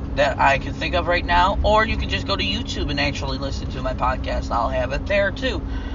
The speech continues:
Um, and like I said, if you don't like to listen to it or like to watch it, because I am gonna do, um, to where I'm gonna film myself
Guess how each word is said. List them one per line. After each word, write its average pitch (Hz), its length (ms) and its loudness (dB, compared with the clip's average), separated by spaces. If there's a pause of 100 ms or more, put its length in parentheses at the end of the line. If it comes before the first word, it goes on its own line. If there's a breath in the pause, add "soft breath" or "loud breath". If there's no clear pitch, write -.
(240 loud breath)
Um, - 1120 0
and 139 100 0
like 175 200 2
I 214 60 2
said, 190 260 4
if 190 120 0
you - 80 -2
don't 190 200 4
like 190 180 4
to 185 80 -2
listen 214 340 0
to 254 220 6
it 269 180 10
or 165 220 2
like 208 240 4
to 262 80 4
watch 269 380 6
it, 269 120 2
because 208 300 -2
I 185 120 4
am 220 260 4
gonna - 180 -2
do, 262 160 -2 (800 loud breath)
um, 208 360 6
to 240 140 -4
where 226 460 4
I'm 180 200 4
gonna 214 180 2
film 302 320 6
myself 202 500 4